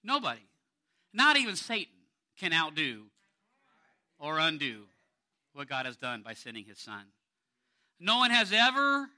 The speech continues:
given or will ever give a greater gift than we have already been given in the gift of Jesus Christ, our Lord and Savior. That's what we're here today for. That's why we celebrate Christmas.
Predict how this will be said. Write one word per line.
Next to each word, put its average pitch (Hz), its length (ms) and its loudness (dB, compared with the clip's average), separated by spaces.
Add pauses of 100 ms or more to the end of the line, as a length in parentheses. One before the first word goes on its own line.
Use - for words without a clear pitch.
(360)
given 262 460 4
or 226 260 0
will 214 220 -2
ever 269 280 0
give 226 380 2
a 190 140 0
greater 240 440 -2
gift 240 340 0
than 185 120 -6
we 208 80 -2
have 196 140 -2
already 247 280 2
been 247 200 -4
given 185 380 0 (200)
in 180 120 -4
the 175 80 -2
gift 208 340 -2
of 170 160 -6
Jesus 196 440 -2
Christ, 165 460 -4
our 151 140 -6
Lord 139 200 -6
and 131 80 -8
Savior. 123 340 -12 (920)
That's 180 260 2
what 208 140 -6
we're 214 100 2
here 208 220 -2
today 139 300 -4
for. 127 320 -14 (200)
That's 190 440 4
why 214 160 2
we 214 100 -4
celebrate 202 540 -4
Christmas. - 640 -12